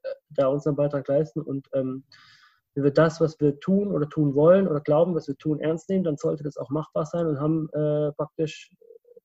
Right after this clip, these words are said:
von einer Woche auf die andere entschieden, alle im Homeoffice und hatten vom Timing her auch genau am ersten Tag Homeoffice hatten wir ein All Hands.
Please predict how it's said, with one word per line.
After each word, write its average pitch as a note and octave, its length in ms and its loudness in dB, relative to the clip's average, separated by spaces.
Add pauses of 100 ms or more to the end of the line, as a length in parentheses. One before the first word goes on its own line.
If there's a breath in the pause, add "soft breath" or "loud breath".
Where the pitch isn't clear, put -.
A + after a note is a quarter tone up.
von D3+ 120 -8
einer D#3+ 200 0
Woche E3 160 2
auf D#3 80 -4
die - 100 -4
andere D3+ 200 -4
entschieden, D3+ 340 -4
alle E3 200 2
im D3 120 0
Homeoffice F#3+ 500 -2 (760 soft breath)
und D#3 80 0
hatten E3+ 180 0
vom D#3 160 0
Timing F#3 300 2
her F3+ 200 2
auch D#3 80 -4
genau E3 220 0
am D#3 120 -4
ersten F#3 300 0
Tag F#3 220 -2
Homeoffice F3 480 -4
hatten D#3+ 160 -4
wir D3+ 80 2
ein C#3+ 80 0
All D3+ 200 4
Hands. A3 440 0